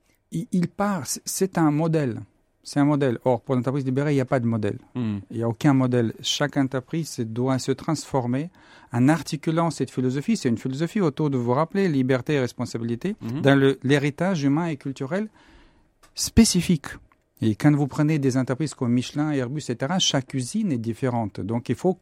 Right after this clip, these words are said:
Speaker 1: construire quelque chose qui est unique pour les gens et faire ça avec eux. Pour moi, en tout cas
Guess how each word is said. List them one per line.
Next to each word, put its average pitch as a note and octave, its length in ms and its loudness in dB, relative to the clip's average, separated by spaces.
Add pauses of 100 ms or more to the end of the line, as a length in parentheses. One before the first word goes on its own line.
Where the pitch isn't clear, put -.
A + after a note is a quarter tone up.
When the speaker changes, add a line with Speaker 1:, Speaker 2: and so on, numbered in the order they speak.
Speaker 1:
construire F3+ 380 -4
quelque C#3+ 200 -6
chose F#3 220 -8
qui - 120 -4
est C3 140 0
unique F3 380 0
pour C3+ 220 -2
les B2+ 100 2
gens F3+ 240 -6 (340)
et E3 160 4
faire E3 240 -6
ça - 240 -2
avec C#3+ 340 -2
eux. G#2 60 -4 (680)
Pour F#3 180 6
moi, G#3 400 2 (160)
en C3+ 140 -2
tout D#3 160 -4
cas A3 180 -6